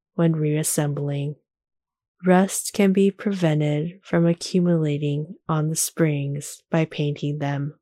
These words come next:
when necessary, with a quick drying black paint. You will find that these suggestions, if carried out,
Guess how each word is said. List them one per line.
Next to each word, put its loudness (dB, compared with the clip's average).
when 0
necessary, -4
with 2
a 2
quick 0
drying 0
black -2
paint. -6
You 2
will 2
find 2
that -2
these 2
suggestions, -4
if 0
carried 0
out, -2